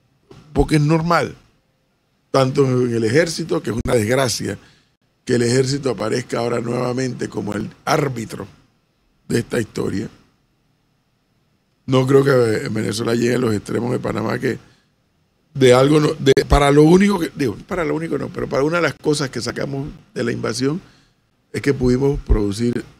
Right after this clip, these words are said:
el artículo de la Constitución prohibiendo el ejército en Panamá.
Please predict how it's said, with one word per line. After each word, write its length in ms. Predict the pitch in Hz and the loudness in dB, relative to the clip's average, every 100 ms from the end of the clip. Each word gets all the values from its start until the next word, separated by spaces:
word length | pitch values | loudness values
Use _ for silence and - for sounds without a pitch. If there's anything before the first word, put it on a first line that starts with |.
| _ | _
el 120 | - | -2
artículo 500 | 110 104 135 127 131 | -2 -2 -4 0 2
de 60 | 127 | 2
la 80 | 117 | 0
Constitución 600 | 110 107 117 110 113 117 | -4 -8 -6 -4 -4 -4
prohibiendo 500 | 120 120 113 110 113 | -2 0 0 -2 -2
el 80 | 113 | -4
ejército 380 | 107 104 107 - | -4 -6 -8 -10
en 60 | |
Panamá. 300 | - - - | -8 -12 -12